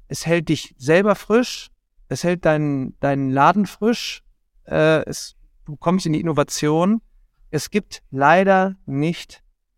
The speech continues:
diese eine Aussage, „Das müsst ihr machen“, sondern f-, nutzt mal, findet mal den Strom, testet mal.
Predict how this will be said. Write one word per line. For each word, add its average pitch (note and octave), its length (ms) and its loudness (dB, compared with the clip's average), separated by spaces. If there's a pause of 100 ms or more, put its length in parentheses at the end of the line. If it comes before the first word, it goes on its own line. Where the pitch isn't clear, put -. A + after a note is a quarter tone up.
(140)
diese D#3 420 0
eine C3 280 2
Aussage, C3 460 0 (120)
„Das C3+ 200 0
müsst A2+ 200 -2
ihr G#2+ 80 0
machen“, G2+ 260 -2
sondern B2 300 2 (800)
f-, - 200 -20
nutzt - 560 -4
mal, B2+ 300 2
findet F#3 520 -2
mal C3+ 140 2
den B2+ 120 0
Strom, D#3 580 -4
testet D#3 440 -4
mal. B2 420 0